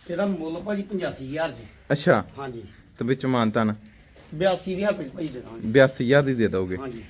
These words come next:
Speaker 2: ਠੀਕ ਹੈ।
Speaker 1: ਹਾਂਜੀ।
Speaker 2: ਬਾਕੀ ਚਲੋ ਕੋਈ ਫੋਨ ਲਾਵੇ, ਹਨਾ?
Speaker 1: ਬਾਕੀ ਤੁਸੀਂ ਦੱਸ ਦਿਓ ਜੇ ਕੋਈ ਹੈਗੀ ਕਸਰ।
Speaker 2: ਕਰ ਦਈਏ ਪੂਰੀ ਅੱਸੀ ਦੀ?
Speaker 1: ਠੀਕ ਆ ਹਰਪ੍ਰੀਤ ਭਾਜੀ, ਇਹ ਚੋਂ ਸੌ ਰੁਪਇਆ ਛੋਟ ਹੋਊਗੀ, ਠੀਕ ਆ?
Speaker 2: ਠੀਕ ਜੀ।
Speaker 1: ਹਾਂਜੀ, ਹਾਂਜੀ।
Speaker 2: ਠੀਕ ਹੈ।
Speaker 1: ਹਾਂਜੀ।
Speaker 2: ਤੇ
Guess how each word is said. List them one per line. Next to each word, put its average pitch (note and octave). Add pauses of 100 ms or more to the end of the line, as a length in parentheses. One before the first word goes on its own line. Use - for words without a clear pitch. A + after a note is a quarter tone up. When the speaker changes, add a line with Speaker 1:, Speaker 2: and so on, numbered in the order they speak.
(120)
Speaker 2:
ਠੀਕ C#3+
ਹੈ। G2
Speaker 1:
ਹਾਂਜੀ। A#2+
Speaker 2:
ਬਾਕੀ C#3
ਚਲੋ C#3+
ਕੋਈ D3
ਫੋਨ B2+
ਲਾਵੇ, G#2
ਹਨਾ? A2
Speaker 1:
ਬਾਕੀ -
ਤੁਸੀਂ D#3
ਦੱਸ E3+
ਦਿਓ -
ਜੇ B2+
ਕੋਈ -
ਹੈਗੀ C3+
ਕਸਰ। B2
Speaker 2:
ਕਰ C3+
ਦਈਏ C#3+
ਪੂਰੀ F3+
ਅੱਸੀ E3
ਦੀ? A2 (600)
Speaker 1:
ਠੀਕ D3+
ਆ F#3+
ਹਰਪ੍ਰੀਤ E3+
ਭਾਜੀ, F#3
ਇਹ F#3
ਚੋਂ G3+
ਸੌ D3+
ਰੁਪਇਆ D#3+
ਛੋਟ C#3
ਹੋਊਗੀ, C3
ਠੀਕ D3
ਆ? A3 (140)
Speaker 2:
ਠੀਕ D#3+
ਜੀ। G#2
Speaker 1:
ਹਾਂਜੀ, A#2+
ਹਾਂਜੀ। G#2
Speaker 2:
ਠੀਕ G#2
ਹੈ। G#2+
Speaker 1:
ਹਾਂਜੀ। -
Speaker 2:
ਤੇ C3+